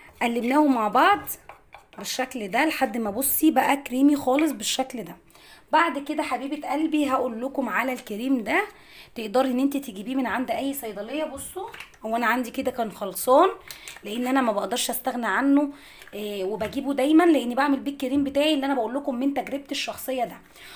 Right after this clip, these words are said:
وهو كريم ايمو سوفت. كريم ايمو سوفت،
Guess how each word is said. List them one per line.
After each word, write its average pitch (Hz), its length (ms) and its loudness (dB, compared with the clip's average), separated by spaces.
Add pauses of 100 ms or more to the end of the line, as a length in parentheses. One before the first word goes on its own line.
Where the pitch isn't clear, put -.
(180)
وهو 302 520 6
كريم 277 440 2
ايمو 302 380 8
سوفت. - 600 -4
كريم 262 300 0
ايمو 311 460 6
سوفت، - 520 -10